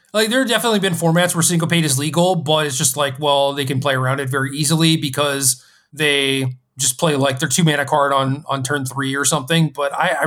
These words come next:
really don't think that we have the option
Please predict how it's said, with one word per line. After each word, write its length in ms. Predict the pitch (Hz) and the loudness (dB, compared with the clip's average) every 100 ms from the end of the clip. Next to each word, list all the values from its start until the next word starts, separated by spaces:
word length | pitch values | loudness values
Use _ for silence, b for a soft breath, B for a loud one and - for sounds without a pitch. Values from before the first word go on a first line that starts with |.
| 160 | -2
really 220 | 208 220 | 0 0
don't 240 | 170 170 165 | 2 2 2
think 320 | 165 151 131 | 0 -2 -2
that 260 | 147 143 - _ _ _ _ _ | 0 0 -4 _ _ _ _ _
we 120 | 156 160 | -4 0
have 400 | 156 147 139 127 - - | 0 0 0 -2 -6 -2
the 80 | 165 | 0
option 580 | 143 156 - 147 139 | 2 2 0 0 0